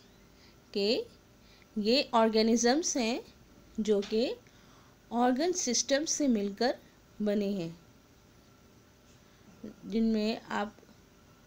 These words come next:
देख सकते हैं कि हवा में उड़ने वाले परिंदे, ज़मीन पे रहने वाले जानदार और समंदर में तैरने वाली मखलूक। स्पीशी, very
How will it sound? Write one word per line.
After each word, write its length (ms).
देख 200
सकते 300
हैं 320
कि 280
हवा 260
में 160
उड़ने 260
वाले 340
परिंदे, 540
ज़मीन 320
पे 120
रहने 240
वाले 260
जानदार 600
और 140
समंदर 680
में 260
तैरने 400
वाली 240
मखलूक। 480
स्पीशी, 500
very 300